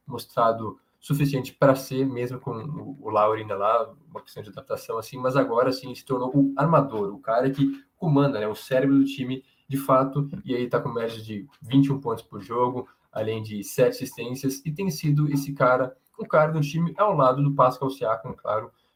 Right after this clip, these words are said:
é, o Siakam, sim, que seria o nome do, da, da franquia, né, uma grande estrela, mas o Van Vliet também,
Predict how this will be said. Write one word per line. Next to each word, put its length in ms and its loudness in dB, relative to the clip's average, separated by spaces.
é, 140 -4
o 40 -8
Siakam, 440 -6
sim, 220 -10
que 80 -20
seria 340 -8
o 140 -10
nome 400 -2
do, 100 0
da, 240 0
da 160 -6
franquia, 480 0
né, 220 -2
uma 80 -12
grande 180 -2
estrela, 400 0
mas 240 4
o 80 2
Van 320 2
Vliet 300 -2
também, 400 -4